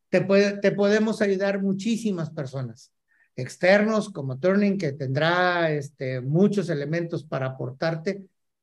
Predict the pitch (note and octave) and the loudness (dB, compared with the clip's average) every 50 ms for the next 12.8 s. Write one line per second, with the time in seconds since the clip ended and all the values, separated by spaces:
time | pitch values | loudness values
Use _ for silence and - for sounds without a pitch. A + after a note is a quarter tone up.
0 | _ - F#3 F3+ F3+ F3 F3+ G3+ G#3+ G3+ G#3+ G#3+ G#3 G#3+ F#3+ F#3+ F3 E3+ G#3+ G#3 | _ 2 4 4 4 4 4 2 2 4 4 4 4 4 4 2 2 2 2 2
1 | G3+ A3 A3+ A3+ A3 F#3 F#3 D#3+ G#3+ G#3+ G#3 A3 G#3 F#3 F3+ F3+ E3+ - G#3+ G#3+ | 2 2 0 -2 -2 -4 -2 0 0 0 0 0 0 0 0 0 0 0 0 0
2 | A3 G#3+ A#3 A#3 G#3 F3+ F#3+ F#3+ F#3 F#3 F#3+ F3 F#3+ F#3+ F3+ F3 E3+ E3+ F3 F#3 | 0 0 0 0 0 2 2 2 2 2 0 -2 -2 -4 -4 -2 -2 -2 0 0
3 | F#3 F3+ F3 E3+ F3 F#3 G3 F#3+ F#3 F#3+ G3 F#3+ F#3+ F#3+ F#3+ F#3+ F3 D#3+ D#3 D3 | 0 0 0 0 2 2 2 0 0 0 0 2 2 2 2 0 -2 -2 -2 -2
4 | D3 C#3+ C3+ C#3+ C#3+ D3+ D#3+ D#3+ D#3 F3 E3 D#3+ E3 E3 D#3 C3 D#3+ D#3 D#3 D#3 | -4 -4 -4 -4 -2 -2 -2 -2 0 0 0 0 0 -2 -2 -2 -2 -2 0 0
5 | D#3 D3+ D#3 - - - - - _ - E3+ E3+ E3+ E3+ G3 F#3+ F#3+ F#3+ F3+ G3 | 0 -2 -4 -8 -14 -20 -20 -14 _ 0 2 2 4 6 6 6 6 6 6 6
6 | F#3 F#3+ F#3+ F3 F#3 E3 D#3 D3+ D3 D3 D3 C#3 E3+ E3 E3+ E3+ E3 D#3+ E3 E3 | 6 6 6 4 2 2 0 0 0 0 0 0 0 2 2 2 2 0 0 -2
7 | E3+ E3+ E3 E3+ E3+ E3+ E3 E3 E3 D#3+ E3 D#3 E3+ F3 E3 D#3 D#3 _ _ _ | -2 -2 -2 -2 -2 -2 -2 -2 -2 -2 -2 -2 -2 -2 -4 -4 -8 _ _ _
8 | _ _ _ - D3 D#3+ F#3+ G3 G3+ G3+ G3+ F#3+ F3 E3+ F3 - G3+ G#3 A3 A3 | _ _ _ -2 2 4 6 6 6 4 4 2 2 0 0 2 4 4 6 6
9 | A#3 A#3+ A#3+ A#3+ G#3+ F#3 E3+ D#3 - - E3+ D#3+ D#3+ D#3+ D#3+ D#3 D#3+ F#3+ F#3 F#3 | 6 6 4 4 2 2 0 -2 -4 -4 -6 -4 -2 -2 -2 -2 -2 0 0 0
10 | F#3+ F3+ F3+ E3 D#3 - E3+ D#3 D3+ D#3 D3+ D3 D3 D3+ E3 G#3 A#3+ - _ _ | 2 0 0 0 -2 -4 -4 -4 -2 -2 -2 -4 -4 -4 -6 -6 -8 -12 _ _
11 | _ _ _ _ _ - - G3 G3 F3+ F#3+ F#3 F#3 G3 G#3+ A3 A3 A3 - F3 | _ _ _ _ _ -4 0 2 2 4 4 4 4 4 4 4 2 -2 -6 -4
12 | F3 F#3+ G3 F#3+ G3 F#3 F3+ F3 E3 D3+ C3 - C3+ B2 B2+ C3+ | -2 0 2 2 2 2 0 0 -2 -4 -4 -6 -8 -10 -12 -14